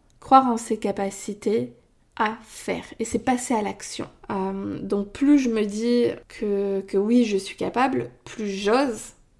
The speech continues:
passer à l'action. Agir, c'est tout simplement passer à l'action sans avoir une crainte excessive, bah, d'échouer ou de se poser trente-six milliards de questions autour de « mais qu'est-ce que les autres ils vont penser de moi ?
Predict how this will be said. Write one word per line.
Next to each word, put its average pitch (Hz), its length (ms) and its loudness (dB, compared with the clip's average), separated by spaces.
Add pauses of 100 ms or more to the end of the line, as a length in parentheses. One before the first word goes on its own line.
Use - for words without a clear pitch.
passer 208 540 -4 (120)
à 220 80 -4
l'action. 202 380 -10 (100)
Agir, 226 520 0
c'est - 300 -4
tout 254 120 -8
simplement 240 800 -2 (140)
passer 311 320 2
à 285 80 4
l'action 240 640 0
sans 294 280 2
avoir 262 200 2
une 220 100 -2
crainte 214 300 -6 (100)
excessive, 240 880 -4 (500)
bah, 190 120 2
d'échouer 240 1040 2
ou 214 560 -6
de 220 240 -14
se - 140 -12
poser 196 240 -2
trente-six 262 480 -4
milliards 233 320 -2
de 214 80 -2
questions 214 800 -6
autour 214 420 -4
de « 202 160 -2
mais 208 140 -4
qu'est-ce 208 240 -8
que 294 100 -2
les 269 200 0
autres 226 220 0
ils 208 60 -4
vont 190 100 -2
penser 208 300 -6
de 202 60 -4
moi ? 196 240 -2